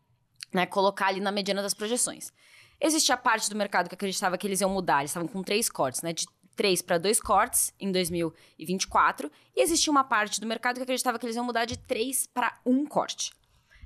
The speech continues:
É, sem cortes não, não, não tava nesse, não, não vi ninguém falando sobre esse cenário. É,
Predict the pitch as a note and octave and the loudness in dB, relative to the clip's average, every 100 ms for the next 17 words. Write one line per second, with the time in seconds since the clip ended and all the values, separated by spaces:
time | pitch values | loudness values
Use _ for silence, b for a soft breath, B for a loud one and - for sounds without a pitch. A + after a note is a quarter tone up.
0 | - - D#3 D#3+ D#3 - - - - A3 | -6 0 4 4 2 -2 -18 -10 -2 0
1 | G#3 G#3 F#3+ - F#3 F#3+ F3 - F#3+ F#3 | 0 4 2 2 -2 -4 -4 -6 -6 -4
2 | F#3 F#3+ F#3+ F3 F#3 F#3 - G3+ F#3 F#3+ | -6 -2 -2 0 0 0 0 -2 -6 -8
3 | _ _ _ _ _ _ _ _ D3+ E3 | _ _ _ _ _ _ _ _ 0 0
4 | - F#3 F3 F#3+ F3+ F3+ F#3 F#3 F3+ F3+ | 2 0 2 0 2 0 2 2 2 -4
5 | - b - F#3 F3+ F3+ F#3 A3+ G3+ - | -10 b -6 -4 -2 -2 0 0 0 -2
6 | - _ b b b b _ D#3+ D#3+ D#3+ | -6 _ b b b b _ 2 4 4
7 | D#3+ | 0